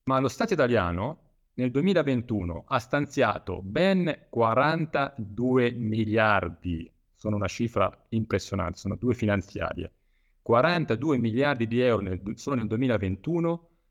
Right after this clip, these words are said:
per sussidi ad attività ambientalmente dannose, in particolare legati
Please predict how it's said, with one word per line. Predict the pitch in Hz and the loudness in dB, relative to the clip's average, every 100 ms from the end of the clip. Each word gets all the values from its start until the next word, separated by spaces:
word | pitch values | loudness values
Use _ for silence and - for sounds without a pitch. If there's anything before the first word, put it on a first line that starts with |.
| _ _ _ | _ _ _
per | - 180 127 | 0 2 2
sussidi | 104 - 143 - - 165 113 98 127 | 0 -6 -8 -6 -2 0 0 -2 -2
ad | 139 123 | 0 -2
attività | 123 147 151 180 190 - | -2 -4 -2 0 0 0
ambientalmente | 120 123 131 127 131 139 170 190 156 120 | -2 0 -2 0 0 0 0 0 0 0
dannose, | 120 117 113 95 113 | 0 2 0 0 -2
in | 104 | -2
particolare | 143 127 160 165 175 135 | -2 -2 0 2 2 2
legati | 120 127 120 95 92 | 0 2 0 0 -4